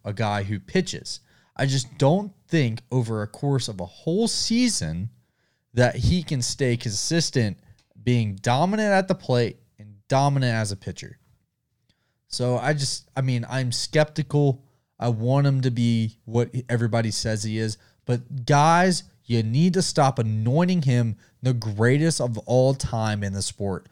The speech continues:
Because guess what? He's fucking not. He's not.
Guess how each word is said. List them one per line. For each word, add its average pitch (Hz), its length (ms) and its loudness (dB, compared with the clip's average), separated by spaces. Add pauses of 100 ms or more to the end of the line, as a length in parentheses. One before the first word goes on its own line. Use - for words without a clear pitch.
(140)
Because 131 240 -2
guess - 300 4
what? 165 260 0 (120)
He's 196 180 -2
fucking 311 680 2
not. 143 440 2 (600)
He's 226 220 2
not. 285 540 4